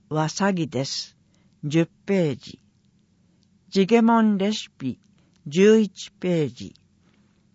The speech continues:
職員の推し、十一ページ。つながる掲示板、十二ページ。今月のプレゼント、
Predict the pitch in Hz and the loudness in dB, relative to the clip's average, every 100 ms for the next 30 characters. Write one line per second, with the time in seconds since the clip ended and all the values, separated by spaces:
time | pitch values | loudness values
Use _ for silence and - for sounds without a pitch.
0 | _ _ _ _ - 214 196 240 247 220 | _ _ _ _ -6 -4 -2 2 2 4
1 | 165 139 135 151 - 170 151 _ _ _ | 2 0 0 -2 -6 -8 -8 _ _ _
2 | _ 143 180 208 214 202 - - - 175 | _ -4 2 6 6 2 0 -8 -4 -2
3 | 147 107 - - _ _ _ _ _ _ | -2 -4 -8 -18 _ _ _ _ _ _
4 | _ _ _ _ - 208 220 254 262 247 | _ _ _ _ -10 0 4 4 4 2
5 | 247 - 220 220 196 175 180 160 123 _ | -2 0 2 2 0 0 -2 -2 -8 _
6 | _ _ - 156 208 233 226 220 214 - | _ _ -12 2 6 6 6 4 0 -2
7 | 185 156 117 - 98 _ _ _ _ _ | -2 -2 -4 -8 -16 _ _ _ _ _
8 | _ _ _ _ _ - 233 254 254 254 | _ _ _ _ _ -2 4 6 6 4
9 | 254 240 240 - 220 226 208 185 151 - | 2 4 2 2 2 2 2 0 -2 -4
10 | - 123 | -8 -8